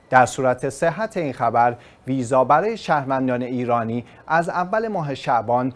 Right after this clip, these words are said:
برابر با سیزدهم اسفند هزار و چهارصد،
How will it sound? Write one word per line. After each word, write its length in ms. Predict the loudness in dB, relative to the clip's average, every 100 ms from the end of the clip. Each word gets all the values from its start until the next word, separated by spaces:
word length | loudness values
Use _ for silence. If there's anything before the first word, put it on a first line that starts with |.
| -10 -18
برابر 560 | 0 2 2 2 2 2
با 160 | 2
سیزدهم 680 | 0 -4 -8 -2 -2 -2 -4
اسفند 480 | -4 -4 -2 -2 -2
هزار 360 | -4 -4 -4
و 40 | -4
چهارصد، 680 | -4 -2 -2 -2 0 0